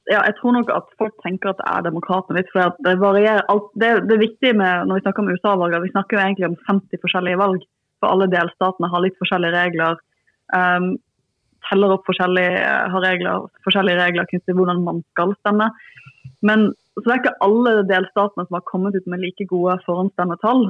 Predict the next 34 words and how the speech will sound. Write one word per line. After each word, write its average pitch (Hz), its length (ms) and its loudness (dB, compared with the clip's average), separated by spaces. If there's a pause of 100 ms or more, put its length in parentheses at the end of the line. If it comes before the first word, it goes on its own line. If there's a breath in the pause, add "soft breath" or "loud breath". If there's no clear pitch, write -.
men 202 160 0
de 208 80 4
fleste 185 320 -2
av 196 80 2
de 185 80 0
har 175 300 -2
det. - 80 -2 (140)
Det, 180 80 0 (160)
det, 190 120 -2
det, 190 80 2 (220)
det, 185 80 2 (100)
det - 320 -8
er - 60 -2
på 190 80 0
bakgrunn 190 320 -2
av - 20 0
det 180 140 -2
tallet 175 240 -4
vi 190 100 -4
har 180 220 -4 (400)
nitti - 180 -4
millioner 175 320 0
mennesker, - 460 -4
ehm, 180 160 0 (100)
velgere. 180 320 0 (400 loud breath)
Men 196 300 4 (560)
man 202 240 2
har 233 160 2
jo 202 100 2
noen 208 240 0
stater 185 300 -2
hvor 190 100 0
man 185 140 -2
også 185 180 -4